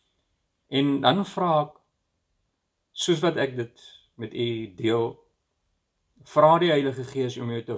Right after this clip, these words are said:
wys waar lê jou area van wanorde, wat in orde moet kom. Vra die Gees van God. In Genesis sestien sien ons daar in 'n netedop dat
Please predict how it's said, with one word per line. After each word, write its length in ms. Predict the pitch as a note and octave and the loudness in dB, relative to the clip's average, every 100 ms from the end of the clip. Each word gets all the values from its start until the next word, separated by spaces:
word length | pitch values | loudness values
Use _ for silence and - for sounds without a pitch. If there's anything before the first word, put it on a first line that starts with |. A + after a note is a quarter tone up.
| F#2+ | -2
wys 420 | A#2+ D3 - - G2+ F2 | 0 0 -4 -12 -18 -10
waar 340 | G#2 G2+ C#3 D#3 | 0 4 6 4
lê 160 | D#3 B2+ F#2+ F#2+ | 0 -6 -8 -4
jou 380 | G2 C#3+ C#3+ G#2 | 2 4 4 2
area 520 | G2 G2 F#2+ G2+ - _ - | -2 -4 -8 -14 -20 _ -10
van 180 | G#2 F#2+ | -8 -6
wanorde, 640 | G2+ - G2+ G2 - G2+ G2+ _ _ _ - | -6 -6 -8 -10 -12 -18 -20 _ _ _ -4
wat 240 | A#2+ A#2+ | -2 -2
in 120 | A2+ | -4
orde 360 | - G#2 G#2 G2+ | -4 -4 -4 -6
moet 240 | F#2+ F#2+ | -8 -12
kom. 320 | - A#2 - - _ _ | -16 -20 -20 -20 _ _
Vra 440 | - - E3+ F3 | -20 0 6 6
die 140 | D#3+ D3 | 6 -2
Gees 320 | - A2+ - | -8 -10 -10
van 200 | G#2 F#2+ | -14 -18
God. 240 | - - - _ _ _ _ _ _ _ _ _ _ _ _ _ _ _ _ _ _ _ D#3 | -18 -20 -20 _ _ _ _ _ _ _ _ _ _ _ _ _ _ _ _ _ _ _ -4
In 140 | F#3+ | -2
Genesis 520 | B3 A#3 A#3 G3 F3+ | 0 2 2 0 0
sestien 440 | F#3+ F3+ F3+ F3+ D#3 | 2 2 0 -6 -6
sien 260 | - F3 | -2 0
ons 200 | E3+ D#3 | 0 0
daar 400 | B2+ C3 C3+ - _ | 2 4 2 -4 _
in 100 | A#2+ | -8
'n 100 | A#2 | -6
netedop 640 | A2+ C3+ C#3 B2 B2 B2 | -2 0 0 2 2 2
dat 280 | A2 G#2 - | -4 -8 -10